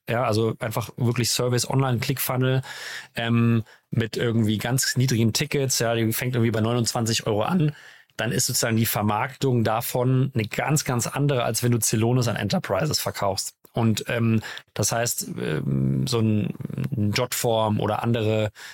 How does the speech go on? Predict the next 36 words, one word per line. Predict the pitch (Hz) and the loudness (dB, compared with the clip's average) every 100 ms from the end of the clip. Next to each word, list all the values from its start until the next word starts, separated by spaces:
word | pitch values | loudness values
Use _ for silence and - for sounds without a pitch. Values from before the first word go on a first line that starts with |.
| - | -12
ähm, | - 110 107 107 104 104 104 | -4 -2 2 2 4 4 2
jetzt | 104 110 107 107 - | 2 0 0 -2 -4
gar | 123 | -2
nicht, | 117 104 - | -2 -2 -4
gar | - 104 | -4 -2
keine | 107 | 0
deutschen | 104 107 127 - | 0 0 0 -2
Companies, | 131 113 120 | -2 2 2
aber | 107 101 | 2 0
gibt's | 120 | 0
in | - | 0
dem | 110 | 0
Bereich | 104 101 | 2 0
natürlich | 110 110 104 | 0 0 0
super | 110 107 | 2 0
viele | - 135 147 147 - - | 2 0 0 -2 -12 -6
Surveys. | - 127 135 - - - _ | -2 0 -2 -4 -10 -14 _
Da, | 120 | -4
da, | 107 113 - | -2 -4 -2
da | 127 | 0
musst | 127 131 | 0 0
du | 131 | -2
viele | - 139 - | 0 0 -2
ganz | - 131 | -6 -2
andere | 135 127 | 0 2
Module | 123 117 131 139 | 2 4 2 2
verwenden, | 131 113 127 123 | 2 2 2 2
um | 135 120 110 | 4 4 4
das | 113 | 2
Produkt | - 120 127 | -2 -2 -2
bekannt | - 120 101 | -4 -2 -2
zu | 95 | -2
machen. | 95 92 | 0 0
Da | 92 95 | 0 -2
spielt | - 113 104 | -2 -2 0
sicherlich | 104 110 101 - | 0 0 0 -2